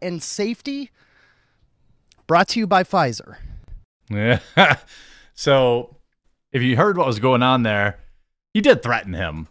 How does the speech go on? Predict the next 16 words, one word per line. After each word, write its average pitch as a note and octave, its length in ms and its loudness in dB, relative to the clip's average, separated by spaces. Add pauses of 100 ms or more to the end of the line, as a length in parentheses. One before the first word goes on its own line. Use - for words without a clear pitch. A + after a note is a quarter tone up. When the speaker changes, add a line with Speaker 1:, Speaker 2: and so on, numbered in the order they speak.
Speaker 2:
Now, A#2+ 160 2
maybe A#2+ 320 0
the G#2 100 -4
threat G#2 280 -4
was G2+ 160 -10
that F2+ 160 -6
he G#2 60 -6
would F2 140 -12
call F#2 160 -8
police. E2+ 520 -12
That's F2 240 -12
fine. E2 420 -10 (440)
Look, - 220 -4 (160)
I B2 140 2
don't C#3+ 180 -2
care. A2 420 0